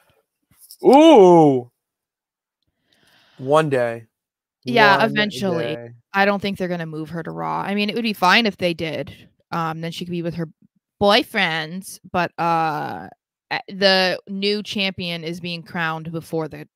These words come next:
Speaker 2: the draft. So
Speaker 1: True.
Speaker 2: technically, she's not eligible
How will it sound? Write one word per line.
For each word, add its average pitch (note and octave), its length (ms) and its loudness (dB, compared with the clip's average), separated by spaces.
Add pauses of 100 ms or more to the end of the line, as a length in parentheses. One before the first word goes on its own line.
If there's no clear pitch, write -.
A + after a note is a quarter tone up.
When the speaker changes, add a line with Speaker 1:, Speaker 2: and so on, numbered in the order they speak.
(140)
Speaker 2:
the E3 80 -14
draft. - 680 -16 (200)
So - 460 -14 (840)
Speaker 1:
True. A#2 220 -12
Speaker 2:
technically, F3 560 -6
she's D#3+ 240 -6
not D#3 180 -8
eligible D3 720 -14